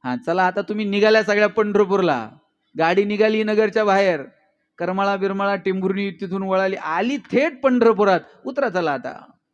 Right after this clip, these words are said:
तुमच्या पिशव्या तिकडं मठात ठेवा. चला आता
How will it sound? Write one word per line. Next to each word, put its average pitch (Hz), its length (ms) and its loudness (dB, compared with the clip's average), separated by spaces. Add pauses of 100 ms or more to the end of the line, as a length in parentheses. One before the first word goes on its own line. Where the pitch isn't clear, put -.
(200)
तुमच्या 190 240 -2
पिशव्या 202 320 -4
तिकडं 208 180 -2
मठात 202 280 -4
ठेवा. 202 320 -2 (760)
चला 185 200 2
आता 175 500 0